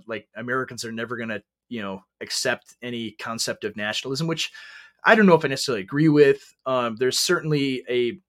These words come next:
a form of nationalism that, that Americans love. Like, you, you look at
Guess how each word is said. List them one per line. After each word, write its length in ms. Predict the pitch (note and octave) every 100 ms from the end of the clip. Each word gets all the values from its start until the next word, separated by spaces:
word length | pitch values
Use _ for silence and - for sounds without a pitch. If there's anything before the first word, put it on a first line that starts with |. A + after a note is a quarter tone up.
| _ _ -
a 80 | A#2+
form 400 | - C#3 D#3 D#3
of 100 | C#3
nationalism 720 | C#3+ C#3 - C#3+ C#3 C#3 C3
that, 260 | B2+ B2
that 100 | B2+
Americans 440 | B2+ B2+ C3 B2 A#2
love. 260 | A#2+ A#2+
Like, 160 | A#2 G#2
you, 180 | A2+ G#2
you 180 | A#2+ A#2
look 200 | A#2+ D3+ D3
at 160 | B2+